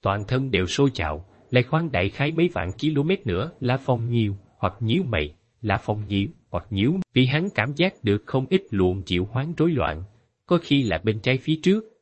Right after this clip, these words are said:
có khi là bên phải phía trước, có khi là ngay phía trước. Tổng có trên mười luồng triệu hoán, mức mạnh yếu khác nhau, lại có tới trên mười luồng triệu hoán, lại có tới trên mười luồng triệu hoán.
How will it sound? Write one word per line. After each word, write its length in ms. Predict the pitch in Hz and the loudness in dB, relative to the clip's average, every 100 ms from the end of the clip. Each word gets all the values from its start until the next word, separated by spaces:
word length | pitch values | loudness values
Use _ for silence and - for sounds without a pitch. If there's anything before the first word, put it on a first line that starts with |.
| _ _ | _ _
có 100 | 190 | -2
khi 200 | - 120 | 2 2
là 100 | 82 | 2
bên 220 | 98 101 | -2 -2
phải 260 | - 73 95 | -4 -4 -2
phía 160 | 143 | -2
trước, 220 | 131 175 208 _ _ _ _ | 2 2 2 _ _ _ _
có 120 | 151 | -2
khi 220 | 143 117 | 0 0
là 180 | 104 76 78 | 0 -2 -2
ngay 160 | 95 82 | -4 -2
phía 180 | 123 | -2
trước. 240 | 113 160 190 - _ _ _ | 0 0 0 -6 _ _ _
Tổng 220 | 92 143 | -2 0
có 120 | 180 180 | -4 0
trên 200 | 135 110 | 0 4
mười 160 | 110 | 2
luồng 300 | 113 107 107 | 4 2 2
triệu 220 | 104 90 92 | -2 -2 -2
hoán, 320 | 120 147 202 - _ - | -2 -4 -8 -12 _ 0
mức 240 | 214 - | 0 2
mạnh 140 | 90 92 | -2 0
yếu 180 | 151 180 | 0 0
khác 260 | 175 185 135 | 0 -4 0
nhau, 260 | 131 135 123 _ _ | 0 0 -4 _ _
lại 160 | 92 98 | -2 0
có 220 | - 143 160 | 2 -2 4
tới 200 | 160 196 | 4 4
trên 220 | 147 127 101 | 4 2 4
mười 160 | 101 | 4
luồng 220 | 107 104 | 6 2
triệu 180 | 98 104 | 2 0
hoán, 340 | 107 127 160 202 _ _ - | 2 -2 -2 -6 _ _ -2
lại 140 | 95 | -2
có 160 | - 135 | 0 0
tới 280 | - 135 175 | 2 2 4
trên 200 | 117 107 | 0 0
mười 100 | 85 | -2
luồng 260 | 78 85 80 | 0 -2 -2
triệu 220 | - 71 | -4 -2
hoán. 300 | 92 123 | -2 -6